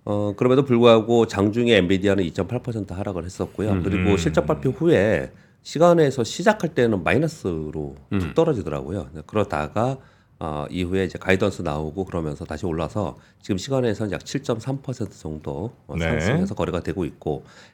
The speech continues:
Speaker 1: 에이아이 관련된 반도체 관련주들은, 어, 동반해서 지금 현재 상승하고 있습니다.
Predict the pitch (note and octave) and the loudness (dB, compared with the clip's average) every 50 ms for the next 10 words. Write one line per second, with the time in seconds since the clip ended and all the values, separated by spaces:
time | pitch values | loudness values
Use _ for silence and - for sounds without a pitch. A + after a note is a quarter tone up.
0 | _ - - G2 G2+ G#2 G#2 G#2+ G#2+ G2+ - E2+ F2 F#2 F2 E2+ G2+ G2 F#2+ - | _ -4 0 2 4 4 4 4 2 0 -2 0 0 0 0 0 -2 -4 -2 -4
1 | E2+ F2+ F#2 F2 - - E2 D#2 D#2 D#2+ C#2 D2+ D2 D2+ E2 A2 A2+ A#2 A#2 - | -4 -2 -2 -4 -4 -4 -4 -4 -4 -4 -6 -6 -8 -6 -4 -4 -4 -6 -8 -10
2 | - C#2+ C2+ C2+ - G2 F#2+ G#2 G#2+ G#2 F#2+ E2+ D#2+ - G#2+ G2 - - D#2+ - | -10 -12 -12 -8 -6 -4 -2 0 2 0 0 0 -2 -4 -6 -8 -6 -8 -8 -8
3 | F#2 F#2 E2+ E2 E2+ - - G2+ F#2 - - D#2+ D2 D#2 F2+ - - D#2+ C#2+ - | -6 -8 -8 -8 -10 -10 -10 -10 -10 -10 -10 -10 -10 -10 -12 -12 -12 -12 -12 -12
4 | - - D2 C2+ C2 - C2+ - | -10 -10 -10 -10 -10 -12 -14 -14